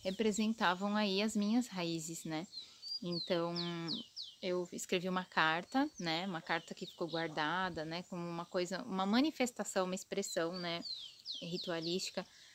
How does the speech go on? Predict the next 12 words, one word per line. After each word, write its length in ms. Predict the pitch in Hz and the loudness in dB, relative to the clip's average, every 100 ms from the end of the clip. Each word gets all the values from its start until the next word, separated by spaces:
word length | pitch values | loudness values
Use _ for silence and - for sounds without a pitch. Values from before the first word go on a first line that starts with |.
| - | -4
da 120 | 180 | -2
minha 260 | 175 202 247 | 2 4 6
reverência, 840 | 233 226 220 208 170 170 165 - | 6 6 6 6 4 0 -4 -6
né, 180 | 160 165 | -4 -4
a 60 | 175 | -4
toda 280 | - 196 220 | -4 -2 -2
a 40 | |
casa 340 | - 185 180 | 0 -2 0
espiritual 580 | 185 - 185 180 - 165 | -4 -2 -2 0 -2 -4
que 140 | 170 180 | -2 -6
eu 60 | |
passei, 580 | - 202 - - 165 | -2 -2 -2 -2 0